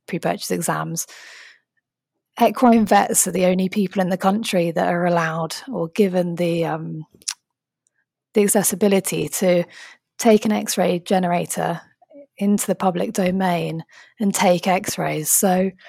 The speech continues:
we ha-, you know, it's our responsibility really to make sure we're doing the best job we can and, and keeping everybody as safe as we can. And we need to try and stick to the alara principles and be doing,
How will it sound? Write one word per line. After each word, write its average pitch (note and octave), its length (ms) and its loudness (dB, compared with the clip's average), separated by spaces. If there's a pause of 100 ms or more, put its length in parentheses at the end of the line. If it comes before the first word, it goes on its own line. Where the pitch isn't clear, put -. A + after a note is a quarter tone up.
(760)
we G#3+ 240 2
ha-, G3+ 200 2
you F#3+ 140 -2
know, E3+ 100 -2
it's F3 180 -4
our F#3+ 180 -2
responsibility F3 1040 -4
really E3 380 -6
to E3+ 440 -4 (500)
make G3+ 260 -2
sure G3+ 180 0
we're E3+ 140 4
doing E3+ 500 -2 (160)
the F#3+ 100 -6
best - 320 -4
job F3 200 -4
we E3+ 80 -6
can E3 460 -4
and, D#3 200 -10
and E3 200 -10
keeping E3 480 -6
everybody E3 460 -6
as D3+ 120 -6
safe F3+ 340 -2
as D#3 80 -12
we D#3+ 80 -12
can. D#3 380 -12 (1160)
And G3+ 400 2
we A#3 180 2
need A3+ 180 0
to F#3+ 180 -6
try F3+ 320 -4
and E3+ 100 -4
stick F#3+ 280 -4
to - 120 -8
the F#3 100 0
alara F3 440 -2
principles E3 720 -2
and D#3+ 340 -6
be E3+ 140 -2
doing, D#3+ 480 2